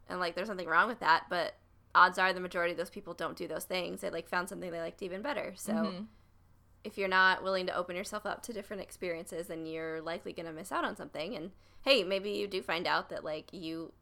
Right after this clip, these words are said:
Speaker 1: hate working with <laughs> birds and, like, marine mammals were your passion all along. That's great. But then you're never, like, missing out on a cool opportunity. Plus, I guarantee that even if you work a string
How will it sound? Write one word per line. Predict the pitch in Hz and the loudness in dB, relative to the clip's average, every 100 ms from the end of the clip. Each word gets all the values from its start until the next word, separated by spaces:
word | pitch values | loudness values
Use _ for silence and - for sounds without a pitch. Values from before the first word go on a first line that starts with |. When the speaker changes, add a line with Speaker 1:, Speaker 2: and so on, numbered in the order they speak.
| - | -12
Speaker 1:
hate | 196 180 - | -6 -6 -4
working | 160 - 151 | -8 -8 -6
with | 143 - | -6 -4
<laughs> | - | -2
birds | 196 180 196 - - - - | 0 -2 -4 -10 -12 -20 -10
and, | - 170 165 165 165 160 160 156 - | -2 0 0 0 -2 -4 -6 -10 -10
like, | 175 151 | -8 -6
marine | 156 165 165 | -4 -4 -2
mammals | 160 160 175 | -4 -4 -4
were | 165 | -4
your | 160 170 | -2 -2
passion | 170 196 175 190 | -2 -4 -4 -4
all | 175 165 | -4 0
along. | 233 233 220 | 0 0 -2
That's | 220 - | -8 -2
great. | 392 339 - - - | -2 -2 -8 -20 -12
But | - 196 | -4 0
then | 196 | 0
you're | 190 | 0
never, | 185 175 180 | 0 0 -2
like, | 175 185 | -2 -4
missing | 180 185 160 | -8 -4 2
out | 165 - | 4 2
on | 170 156 | -2 -6
a | |
cool | 170 - | -8 -6
opportunity. | 160 - - 180 143 - - - - - | -6 -6 -8 -8 -8 -10 -12 -20 -8 6
Plus, | 339 330 - | 6 6 2
I | |
guarantee | 247 226 233 240 220 208 226 - - - - - | 0 0 -2 -6 -4 -6 -6 -16 -20 -20 -14 0
that | 190 180 175 - - - - - - - | 4 4 2 -4 -20 -20 -20 -20 -12 -6
even | 226 240 | -2 -2
if | 254 | -2
you | 233 | 0
work | 196 190 | 0 0
a | 196 | -2
string | 202 - 196 175 175 202 208 | -6 -4 0 0 0 -4 -8